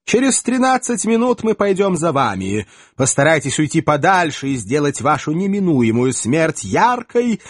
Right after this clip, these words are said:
и запоминающейся. Для моих братьев нет интереса в охоте на трусливую дичь.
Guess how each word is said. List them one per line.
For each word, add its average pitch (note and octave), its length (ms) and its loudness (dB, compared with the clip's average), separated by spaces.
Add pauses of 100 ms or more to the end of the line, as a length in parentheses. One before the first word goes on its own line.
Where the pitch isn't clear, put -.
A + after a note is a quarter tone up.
(120)
и B3 100 0
запоминающейся. A#2+ 1300 0 (260)
Для C#3 160 0
моих E3+ 260 -2
братьев F3 520 -4
нет A3+ 260 -2
интереса B2 560 -2
в G#2+ 60 2
охоте B2+ 680 -2 (200)
на A#2+ 200 2
трусливую G2+ 960 -2
дичь. - 680 -6